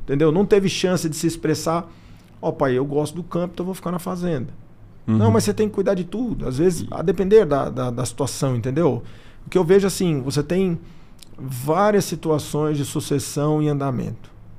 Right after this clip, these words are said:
Speaker 1: Eu, eu, eu, é ruim, às vezes, falar isso, porque tem pessoas que talvez não vão entender ou até nem gostar.
Speaker 2: Sim.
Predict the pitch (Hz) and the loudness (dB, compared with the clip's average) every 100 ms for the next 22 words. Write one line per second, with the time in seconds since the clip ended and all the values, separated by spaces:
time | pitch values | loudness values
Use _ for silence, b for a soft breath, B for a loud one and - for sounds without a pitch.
0 | - - 143 143 147 147 147 143 135 - | -10 0 4 4 4 2 2 0 -2 -4
1 | 135 143 208 285 180 165 - 156 151 160 | -2 2 2 2 4 2 2 0 0 0
2 | 185 185 170 147 147 165 156 165 170 170 | -2 -2 -2 -2 -4 -2 0 0 0 0
3 | 160 170 160 151 147 170 - 165 160 170 | 0 0 0 0 0 0 0 -2 0 0
4 | 185 185 185 - 123 - - - - 107 | 0 0 -2 -2 -6 -6 -14 -10 -2 -2